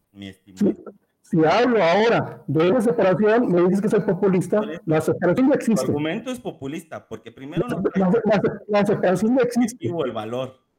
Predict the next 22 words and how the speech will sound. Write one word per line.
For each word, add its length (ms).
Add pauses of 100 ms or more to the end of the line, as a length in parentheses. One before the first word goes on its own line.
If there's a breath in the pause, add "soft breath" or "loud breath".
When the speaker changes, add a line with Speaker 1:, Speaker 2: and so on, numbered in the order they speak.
(120)
Speaker 1:
Y 80
se-, 260
y 100
tercera, 460
pues, 120
la 100
verdad, 320
honestamente, 640
no 160
Speaker 2:
A 100
ver, 320
la 80 (100)
separación 460
ya 80
existe. 480 (640)
¿O 140
no 80
existe? 480 (1200)
Speaker 1:
Eh, 140
Speaker 2:
¿No 100
existen 360
pobres 220